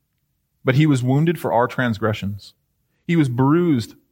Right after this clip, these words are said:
for our iniquities. The chastisement of our peace was upon him, and by his stripes we are healed. All we like sheep have gone astray.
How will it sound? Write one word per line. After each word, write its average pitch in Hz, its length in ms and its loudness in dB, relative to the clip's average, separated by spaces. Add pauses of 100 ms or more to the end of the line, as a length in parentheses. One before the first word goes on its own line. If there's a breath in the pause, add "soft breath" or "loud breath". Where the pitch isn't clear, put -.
(340)
for - 120 -4
our 127 200 2
iniquities. 110 640 -4 (1500)
The 120 100 -2
chastisement 139 840 0
of 110 240 -6
our 165 320 -2
peace - 580 -8
was 110 120 -8
upon 104 260 -4
him, 104 320 -2 (840 soft breath)
and 120 80 0
by 120 120 4
his 113 140 0
stripes - 840 -4 (720)
we 107 140 -2
are 95 80 -2
healed. 104 380 -6 (760 soft breath)
All 160 320 4
we 165 120 2
like 143 180 2
sheep - 600 -6
have 120 160 -6
gone 147 180 -2
astray. 147 640 2